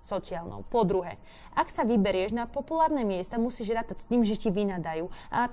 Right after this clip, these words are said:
tieto dve veci možno spolu súvisia. Možno nie je tak čudné, že milovníci prírody si sa nevedia správať v spoločnosti, zrejme vôbec nie sú zvyknutí na ľudí.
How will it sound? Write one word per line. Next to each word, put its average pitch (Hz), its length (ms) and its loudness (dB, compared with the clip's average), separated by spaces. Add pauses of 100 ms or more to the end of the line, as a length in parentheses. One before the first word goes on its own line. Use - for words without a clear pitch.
(120)
tieto 285 240 2
dve 233 320 0
veci - 80 -6
možno 208 320 0
spolu 180 320 -4
súvisia. 175 480 -6 (240)
Možno 339 320 4
nie 349 240 2
je - 80 -10
tak 262 160 -2
čudné, 240 400 0
že 226 160 0
milovníci 233 480 0
prírody 214 320 2
si 208 400 -2
sa 202 240 -4
nevedia 208 400 0
správať 190 480 -4
v - 80 -14
spoločnosti, 214 800 -4 (180)
zrejme 190 480 -2
vôbec 202 320 0
nie 202 80 0
sú 196 160 -6
zvyknutí 185 400 -6
na 185 160 -4
ľudí. 220 240 -2